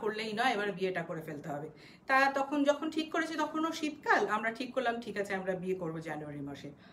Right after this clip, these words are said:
তা যেদিন ঠিক করলাম বিয়ে হবে, সেদিনকে কোনো বিয়ে বাড়ি পেলাম না, কারণ আমাদের দুজনের বিয়েতে লোকজন তো হবেই। তবে হ্যাঁ, বিয়ের দিনকে একটা সিল্ক পরেছিলাম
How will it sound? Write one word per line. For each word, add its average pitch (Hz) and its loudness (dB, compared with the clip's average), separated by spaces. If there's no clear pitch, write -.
তা 262 4
যেদিন 269 4
ঠিক 294 -4
করলাম 294 6
বিয়ে 269 4
হবে, 269 4
সেদিনকে 240 0
কোনো 240 0
বিয়ে 202 8
বাড়ি 202 6
পেলাম 185 2
না, 190 0
কারণ 196 0
আমাদের 196 2
দুজনের 202 0
বিয়েতে 196 0
লোকজন 240 2
তো 233 0
হবেই। 180 -2
তবে 240 4
হ্যাঁ, 262 2
বিয়ের 254 2
দিনকে 269 2
একটা 269 4
সিল্ক 269 0
পরেছিলাম 302 0